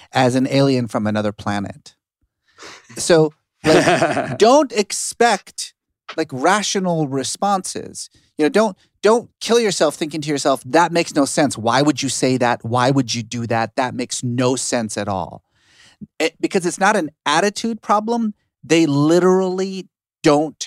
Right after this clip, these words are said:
Speaker 1: have fully developed brains.
Speaker 2: Mm.
Speaker 1: Literally.
Speaker 2: Mm.
Speaker 1: Like, their brains don't work like yours. So
Speaker 2: Yeah.
Speaker 1: when, when they do things that are absolutely baffling,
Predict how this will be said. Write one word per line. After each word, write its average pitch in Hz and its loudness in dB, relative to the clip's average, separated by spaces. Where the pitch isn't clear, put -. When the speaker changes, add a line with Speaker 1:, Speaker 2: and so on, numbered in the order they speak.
Speaker 1:
have 139 -2
fully 139 -2
developed 123 -2
brains. 117 -6
Speaker 2:
Mm. 95 -4
Speaker 1:
Literally. 180 4
Speaker 2:
Mm. 92 -2
Speaker 1:
Like, 165 0
their 190 4
brains 202 2
don't 196 4
work 277 4
like 117 -8
yours. - -14
So 165 6
Speaker 2:
Yeah. 170 2
Speaker 1:
when, 170 4
when 185 4
they 208 4
do 240 2
things 233 0
that 208 4
are 180 4
absolutely 202 0
baffling, 180 -2